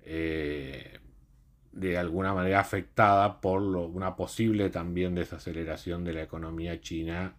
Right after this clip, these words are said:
en, en este contexto. Eh, de todas maneras, yo creo que es un efecto de orden menor. Probablemente China intente compensar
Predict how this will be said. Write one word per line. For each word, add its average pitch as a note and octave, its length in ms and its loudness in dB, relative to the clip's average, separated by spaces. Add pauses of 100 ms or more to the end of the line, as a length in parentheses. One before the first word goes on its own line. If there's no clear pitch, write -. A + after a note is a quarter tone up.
(100)
en, D#2 440 -8
en E2 160 -8
este E2 240 -6
contexto. C#2 640 -12 (800)
Eh, G#2 580 4 (380)
de C3+ 160 -6
todas D#3 200 8
maneras, C#3+ 720 8
yo G#2 160 -6
creo A2 160 0
que G#2 80 -4
es - 80 -8
un G#2 100 -4
efecto G#2 540 -2
de G2+ 140 4
orden G#2 280 2
menor. D3+ 640 2
Probablemente F2 560 -4
China F#2+ 240 -4
intente F#2 540 2
compensar F#2 1000 0